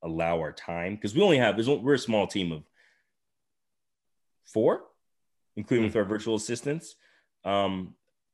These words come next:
Speaker 1: so there's only a limited capacity of what we can handle, and each one adds more to that. So we're just like, so rather than spend all this time trying to get this little property up, let's, let's spend that same amount of time to focus on finding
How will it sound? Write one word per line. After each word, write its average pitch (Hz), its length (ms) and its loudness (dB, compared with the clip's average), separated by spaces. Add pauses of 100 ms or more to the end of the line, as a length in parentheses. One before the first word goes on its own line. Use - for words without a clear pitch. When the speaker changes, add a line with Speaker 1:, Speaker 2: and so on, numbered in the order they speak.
(140)
Speaker 1:
so 104 380 4
there's 101 160 -4
only 127 240 4
a 90 60 0
limited 104 420 2
capacity 101 520 -4
of 78 60 -6
what 85 120 -2
we 82 80 -4
can 80 120 -16
handle, 92 580 -2
and 82 200 -8
each 104 280 -4
one 90 280 0
adds 82 280 -6
more 85 200 -2
to 104 80 -4
that. 120 280 -4
So 90 120 -4
we're 90 200 -4
just 87 180 -8
like, 80 240 -6 (720)
so 90 440 2 (600)
rather 104 280 4
than 92 160 -2
spend 95 260 -2
all 92 100 0
this 87 160 -6
time 87 400 -2
trying 87 220 -4
to 76 140 -6 (460)
get 90 200 -4
this 82 160 -10
little 90 420 -2 (340)
property 85 460 0
up, 76 220 -6
let's, - 420 -8
let's - 300 -14 (220)
spend 92 320 0
that 90 200 0
same 101 240 2
amount 85 220 2
of 76 40 -4
time 87 260 2
to - 60 -8
focus 82 400 0
on 73 200 -4
finding 82 460 2